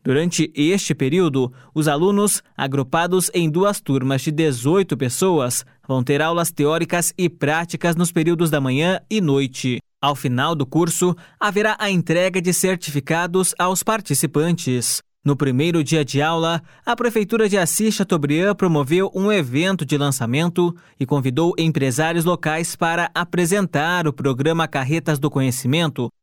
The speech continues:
como forma de estimular a contratação dos trabalhadores que recebem a capacitação. Ela está estacionada no pátio da Agência do Trabalhador de Assis Chateaubriand, no Jardim Paraná.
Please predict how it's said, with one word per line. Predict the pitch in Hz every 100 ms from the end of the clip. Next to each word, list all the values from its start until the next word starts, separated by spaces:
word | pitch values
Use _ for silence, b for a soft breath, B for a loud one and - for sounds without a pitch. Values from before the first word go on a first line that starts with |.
| -
como | 254 240
forma | 240 233 233
de | 214 220 233
estimular | - 214 - 233 208 135 156 196
a | 175
contratação | 165 156 151 139 127 175 175
dos | 165
trabalhadores | 160 143 131 117 147 180 202 - - b
que | -
recebem | 120 120 - 156 170 175
a |
capacitação. | 170 175 185 170 180 190 - 147 147 143 _ _
Ela | 143 143
está | 139 202
estacionada | 208 208 180 139 147 175
no | 180
pátio | 139 160 175 - 175
da | 185
Agência | 160 123 139 185 190
do | 156
Trabalhador | 147 151 151 139 123 175
de | 160 175
Assis | 156 - 180
Chateaubriand, | 180 196 202 190 175 175 - 185
no |
Jardim | 175 220 190 135 123
Paraná. | 120 135 156 139 147